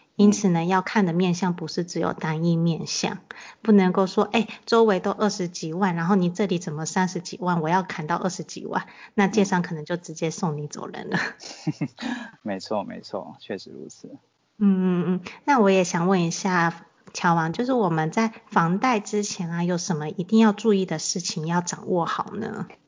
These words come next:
Speaker 2: 嗯，我觉得要先知道银行眼中的贷款好客户是什么样貌。那对于银行来说，
Speaker 1: 嗯。
Speaker 2: 不外乎就是人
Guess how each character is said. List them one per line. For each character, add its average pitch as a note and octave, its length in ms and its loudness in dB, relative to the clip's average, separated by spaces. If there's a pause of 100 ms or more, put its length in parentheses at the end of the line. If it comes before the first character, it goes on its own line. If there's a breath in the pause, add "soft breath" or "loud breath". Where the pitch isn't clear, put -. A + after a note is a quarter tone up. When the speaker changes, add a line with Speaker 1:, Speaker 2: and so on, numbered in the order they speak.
(120)
Speaker 2:
嗯， C3+ 180 -14 (400 loud breath)
我 C3 100 -4
觉 C#3+ 140 -4
得 F3+ 320 2 (260)
要 G3 140 4
先 F#3+ 220 -4
知 E3+ 140 -4
道 E3 280 4
银 B2 220 -4
行 A#2+ 260 -2
眼 G#2+ 200 -6
中 A#2+ 200 -6
的 G#2+ 220 -6 (360)
贷 D3 140 2
款 G#2 200 -12
好 G2+ 180 -16
客 A2 240 -10
户 G#2+ 260 -8 (220)
是 A2 260 -8
什 - 240 -8
么 G2 140 -12
样 G#2+ 160 0
貌。 G#2 280 -6 (460)
那 B2 260 -4 (160)
对 E3 180 4
于 B2+ 60 -4
银 A#2+ 220 -6
行 A#2 240 -8
来 A2+ 180 -4
说， A#2+ 340 -2
Speaker 1:
嗯。 B2 100 -12
Speaker 2:
不 A2 100 -8
外 B2 160 2
乎 A2+ 140 -8
就 A2+ 140 -8
是 G#2+ 320 -6 (180)
人 A2+ 340 0